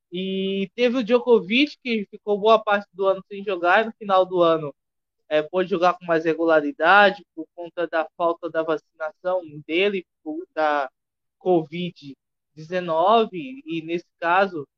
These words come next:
é, ele chegou mais inteiro fisicamente no final da temporada.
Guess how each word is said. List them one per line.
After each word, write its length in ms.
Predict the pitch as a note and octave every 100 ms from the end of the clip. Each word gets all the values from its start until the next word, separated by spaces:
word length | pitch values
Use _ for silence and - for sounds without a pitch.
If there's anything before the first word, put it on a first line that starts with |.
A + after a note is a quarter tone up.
| _ _ _ -
é, 160 | D#3
ele 100 | D#3+
chegou 360 | E3+ A3 G3+ G#3
mais 340 | A3 A#3 B3 B3
inteiro 500 | A3+ - B3 B3+ B3
fisicamente 720 | A#3 - A#3 G3+ G#3+ A#3 -
no 140 | A3
final 340 | A3 G#3 G#3 G#3+
da 120 | G#3+
temporada. 680 | A3 G#3+ A3 F3 E3 D3+